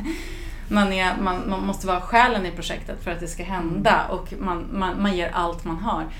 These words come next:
Speaker 1: Det finns ju en motsättning mellan liksom att den, den mera, mm, eh, sublim-, alltså det omhändertagandet liksom, som, som det innebär att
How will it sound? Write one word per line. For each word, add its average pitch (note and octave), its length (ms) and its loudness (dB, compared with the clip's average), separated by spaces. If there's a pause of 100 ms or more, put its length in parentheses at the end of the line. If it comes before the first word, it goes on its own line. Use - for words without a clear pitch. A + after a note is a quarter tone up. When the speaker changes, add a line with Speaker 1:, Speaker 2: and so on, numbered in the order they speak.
(140)
Speaker 1:
Det - 80 -8
finns A#3 280 0
ju G#3 60 -2
en F#3+ 60 -2
motsättning G#3+ 760 -2
mellan D#3+ 680 2
liksom D#3+ 520 -6 (420)
att F3 320 -6 (460)
den, E3 420 -2 (160)
den F3 480 -2
mera, E3 640 -2
mm, D#3+ 420 -4 (600)
eh, D#3+ 380 -4 (760)
sublim-, G3 720 -4
alltså G3+ 180 -2
det F#3+ 120 -2 (160)
omhändertagandet F#3+ 1500 0
liksom, E3 360 -6 (120)
som, F3 280 -6
som F3 260 -4
det D#3+ 60 -6
innebär F3+ 680 2
att - 360 -6